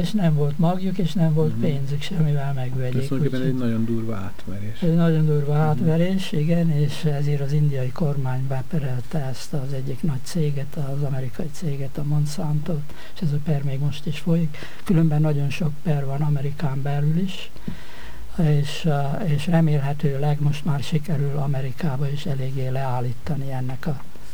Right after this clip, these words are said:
Speaker 1: Hát, ö, erről majd lesz még szó.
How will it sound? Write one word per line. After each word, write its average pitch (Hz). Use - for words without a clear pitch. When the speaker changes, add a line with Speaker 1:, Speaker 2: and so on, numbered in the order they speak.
Speaker 1:
Hát, 139
ö, 170
erről 220
majd 170
lesz 147
még 135
szó. 147